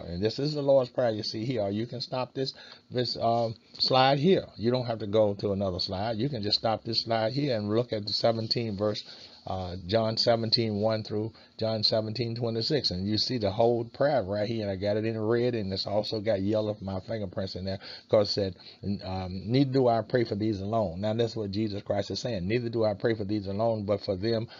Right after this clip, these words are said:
who will believe on me through their word." Who word? Talking about the, talking about, he's talking about John. He's talking about, mm, uh, Mark. He's talking about all the disciples, if, if, if, and the apostles and the prophets,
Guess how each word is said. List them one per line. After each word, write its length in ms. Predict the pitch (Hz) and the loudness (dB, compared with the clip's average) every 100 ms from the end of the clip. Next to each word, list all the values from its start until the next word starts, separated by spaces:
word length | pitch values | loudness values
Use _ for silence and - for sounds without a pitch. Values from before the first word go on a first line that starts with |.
| - | -10
who 140 | - 139 | 4 4
will 160 | 110 | 4
believe 320 | 104 117 120 107 | 2 2 2 0
on 280 | 110 104 | -2 -2
me 200 | 110 117 | -2 -4
through 320 | 113 120 120 110 | -4 0 0 2
their 240 | 110 113 | 2 4
word." 340 | 131 165 101 | 2 2 2
Who 160 | 110 156 | 0 2
word? 380 | 143 117 90 92 | 6 6 4 0
Talking 180 | 120 110 | -2 0
about 80 | |
the, 140 | 113 113 - - - | -4 -6 -10 -20 -4
talking 180 | 123 117 | -2 0
about, 180 | 107 117 | -4 -4
he's 200 | 113 - | -4 -2
talking 200 | 117 113 | -2 -2
about 160 | 98 | -2
John. 420 | 92 120 110 87 87 | 0 0 0 -4 -6
He's 100 | - | -6
talking 200 | 107 101 | -6 -4
about, 180 | 95 - - - _ 85 | -6 -8 -20 -20 _ -6
mm, 280 | 98 101 92 | -4 -2 -4
uh, 160 | 92 | -6
Mark. 560 | 90 98 117 123 98 - | -6 0 4 4 4 -4
He's 180 | 90 - | -6 -4
talking 240 | 117 104 | -2 -4
about 180 | 104 87 - _ _ - - - - | -4 -6 -14 _ _ -20 -20 -20 -2
all 280 | 113 127 | 4 6
the 100 | 120 | 4
disciples, 720 | 104 110 - 127 143 - 80 - - | -2 -4 -2 0 0 -2 -14 -16 -14
if, 200 | - 95 - - _ | -8 -8 -8 -20 _
if, 200 | 87 90 - | -12 -10 -8
if, 180 | 101 90 | -8 -8
and 280 | - 95 95 | -8 -6 -4
the 140 | 90 | -4
apostles 600 | - 131 135 - 90 85 | 4 8 8 4 -4 -6
and 240 | - 95 87 | -6 -6 -6
the 60 | |
prophets, 540 | 80 - 143 135 - | -6 4 4 4 -10